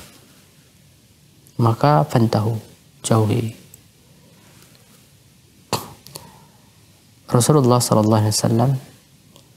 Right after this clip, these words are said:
dalam hadisnya, bahkan beberapa hadis diturunkan, beliau sering, ya, menyampaikan bahwasanya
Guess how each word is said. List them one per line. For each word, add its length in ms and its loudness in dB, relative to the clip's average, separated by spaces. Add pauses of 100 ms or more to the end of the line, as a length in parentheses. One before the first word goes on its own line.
(460)
dalam 320 2
hadisnya, 880 2 (400)
bahkan 320 2
beberapa 480 0
hadis 400 -8 (640)
diturunkan, 720 0 (2250)
beliau 400 2
sering, 400 0 (400)
ya, 160 -4 (2500)
menyampaikan 800 4
bahwasanya 960 2